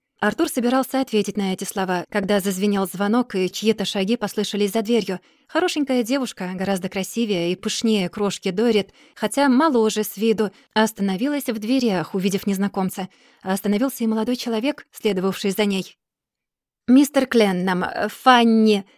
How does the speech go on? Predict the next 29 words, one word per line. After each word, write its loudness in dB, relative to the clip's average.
моя 4
старшая -2
дочь 0
и 0
сын, 0
мистер -2
Кленнам. -2
Звонок 4
извещает 0
посетителей, -2
что -2
пора 4
уходить. 0
Вот 2
они 6
и 2
пришли -2
проститься. -2
Но 2
времени 4
ещё 0
довольно. 2
Времени 4
ещё 2
довольно, 0
э, -2
девочки. 0
Мистер 2
Кленнам 2